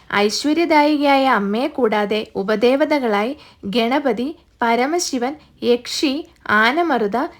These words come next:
രക്തേശ്വരി, പഴുക്കാച്ചാത്തൻ, നാഗരാജാവ്, നാഗയക്ഷി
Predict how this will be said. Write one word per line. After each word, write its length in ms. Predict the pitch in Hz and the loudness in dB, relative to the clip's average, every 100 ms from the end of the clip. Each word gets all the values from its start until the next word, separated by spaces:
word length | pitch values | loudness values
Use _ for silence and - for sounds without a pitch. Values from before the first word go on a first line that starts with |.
| _ 233 | _ -2
രക്തേശ്വരി, 800 | 240 - 359 302 - 240 233 339 - _ _ - | -2 0 0 2 0 0 0 -4 -8 _ _ 0
പഴുക്കാച്ചാത്തൻ, 960 | 240 262 262 320 349 311 214 - 247 359 - _ 240 | 2 2 2 2 2 0 -2 -4 -8 -8 -14 _ -2
നാഗരാജാവ്, 920 | 226 240 269 392 294 220 220 214 311 - - | 2 4 4 4 4 2 -2 -2 -4 -6 -6
നാഗയക്ഷി 880 | 226 226 262 359 359 247 - - | 0 2 2 2 2 0 -4 -4